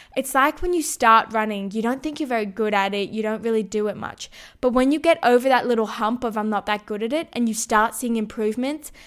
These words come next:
bang, suddenly you're super motivated. Success leads to motivation.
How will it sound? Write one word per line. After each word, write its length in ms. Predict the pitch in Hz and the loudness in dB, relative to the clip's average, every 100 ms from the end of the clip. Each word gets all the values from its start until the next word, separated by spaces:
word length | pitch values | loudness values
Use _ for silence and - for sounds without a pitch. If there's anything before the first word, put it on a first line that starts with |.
| - _ - | -20 _ 0
bang, 360 | 220 190 185 | 2 0 -6
suddenly 440 | - - 247 269 302 | -8 0 2 2 0
you're 100 | 254 | 0
super 360 | - 240 214 | -2 -6 -4
motivated. 680 | 220 202 196 196 180 - 123 - - _ | -2 -2 -4 -6 -8 -10 -16 -20 -20 _
Success 640 | - 240 - 254 311 - | -8 -6 0 2 2 -2
leads 400 | 247 233 233 196 | -2 0 0 -2
to 120 | - | -4
motivation. 880 | 220 208 202 185 185 196 - - 220 | -2 0 -2 -2 -4 -4 -8 -12 -16